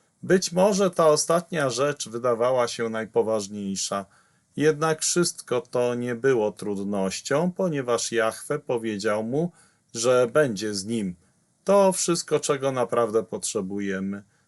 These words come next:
Czasami rzeczy, o które jesteśmy proszeni, mogą wydawać się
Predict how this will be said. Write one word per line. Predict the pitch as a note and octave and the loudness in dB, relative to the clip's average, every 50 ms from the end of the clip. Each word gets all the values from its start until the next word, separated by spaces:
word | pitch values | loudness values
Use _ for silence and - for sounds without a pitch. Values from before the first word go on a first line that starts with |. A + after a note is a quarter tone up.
| _ _ _ | _ _ _
Czasami | - F3+ F3+ F3 - A3+ G#3+ G3+ F#3+ F#3+ F3 | 0 2 2 2 2 2 2 2 2 0 2
rzeczy, | D3+ E3 E3+ F3+ F3 - - D3+ B2+ | 2 4 4 4 2 2 2 4 4
o | A#2+ A#2 | 4 4
które | - - - D3+ D#3 D#3+ D3 C3+ | 2 0 -2 0 2 2 2 2
jesteśmy | C3 B2 - - C3 C3 B2+ - C#3 B2+ | 0 -2 -2 -2 -2 -2 -2 -4 -10 -12
proszeni, | A#2 _ - A#2 A2+ - - C3 B2+ C3 B2+ B2 A#2 | -10 _ -2 -2 -2 0 -2 -4 -4 -4 -4 -6 -6
mogą | A2+ A2+ C3+ D#3 F3+ F#3+ F3+ D#3+ D3 C3 A2 G#2+ G#2 | -4 0 2 4 4 4 4 4 2 0 0 0 0
wydawać | G2 G#2 G2+ F#2 F#2+ A#2+ C#3 D#3 D#3 - A#2+ G2+ G2+ - - | -2 -4 -2 0 0 2 2 2 2 2 0 -2 -2 -4 -6
się | - - - D3 D#3+ F3+ F#3 F3 | -6 -2 0 2 2 2 2 0